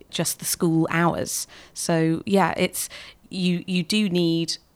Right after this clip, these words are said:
a break in order to kind of wrap things up and prepare as well. So I think it's just a balance. And I think for me, we can address the balance a little better.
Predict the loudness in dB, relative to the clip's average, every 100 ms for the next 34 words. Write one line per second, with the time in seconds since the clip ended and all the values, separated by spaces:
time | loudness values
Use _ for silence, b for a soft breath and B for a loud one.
0 | _ _ -6 -4 2 2 2 -2 0 2
1 | 4 2 -2 -4 -4 -2 0 0 -2 -4
2 | -2 0 0 0 -2 -6 -4 -2 -2 -6
3 | -4 -2 0 0 -2 -2 2 2 2 -2
4 | B B -4 0 4 4 2 0 -2 -2
5 | -4 -10 B B B B B -2 4 4
6 | 4 0 -4 -8 -2 2 2 2 0 0
7 | 0 0 2 4 4 2 -2 B B -6
8 | -2 -2 0 0 0 0 -4 -4 -6 -4
9 | -2 -4 -6 -8 -10 -10 -10 -10